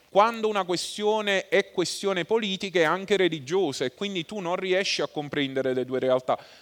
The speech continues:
Non dobbiamo analizzare la storia con i nostri, con le nostre categorie storiche.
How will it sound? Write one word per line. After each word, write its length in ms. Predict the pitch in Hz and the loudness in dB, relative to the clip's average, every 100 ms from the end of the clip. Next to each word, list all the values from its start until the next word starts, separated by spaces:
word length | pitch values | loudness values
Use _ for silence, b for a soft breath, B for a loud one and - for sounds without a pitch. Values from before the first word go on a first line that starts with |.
| B B | B B
Non 240 | 160 214 | -6 -2
dobbiamo 400 | 226 202 208 202 | -2 0 0 2
analizzare 560 | 196 180 175 156 170 156 | 2 2 2 4 6 6
la 100 | 156 | 4
storia 420 | - - 208 208 | 2 0 2 2
con 160 | 185 165 | 0 -4
i 80 | 156 | -2
nostri, 680 | 233 233 - 220 208 202 - | -2 -2 -4 -4 -2 -4 -6
con 160 | - 160 | 0 2
le 80 | 156 | 4
nostre 380 | 208 233 - 190 | 2 0 -2 0
categorie 500 | 175 165 160 156 143 | 0 0 0 0 -2
storiche. 840 | - - 123 101 104 95 - _ | -2 -2 0 -2 -8 -12 -16 _